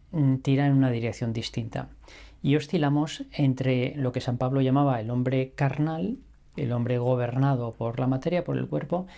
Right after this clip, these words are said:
y el hombre espiritual, aquel que en cambio se distingue por su dimensión, mm,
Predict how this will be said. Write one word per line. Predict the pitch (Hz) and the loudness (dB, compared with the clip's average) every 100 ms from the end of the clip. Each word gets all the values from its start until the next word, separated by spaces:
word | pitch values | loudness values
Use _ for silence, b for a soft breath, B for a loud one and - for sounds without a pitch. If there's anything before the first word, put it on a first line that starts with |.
| B B B - | B B B 0
y | 151 | 2
el | |
hombre | 170 165 185 185 | 2 0 0 0
espiritual, | 175 - - 127 117 113 110 127 - - | -4 -4 -2 0 0 -6 -8 -10 -14 -14
aquel | - 123 131 135 | -6 -2 0 0
que | 135 | 0
en | 123 | 0
cambio | 123 131 127 143 147 B B - | 0 0 2 0 -2 B B -8
se | - | 0
distingue | 127 123 - 139 139 | 2 0 2 2 2
por | 143 123 | -2 -6
su | - 123 117 117 120 | -4 -4 -2 -2 -2
dimensión, | 117 113 117 127 123 123 135 - - | -2 -2 -2 0 0 0 -2 -8 -4
mm, | 127 117 117 127 143 | -2 -2 -2 -4 -6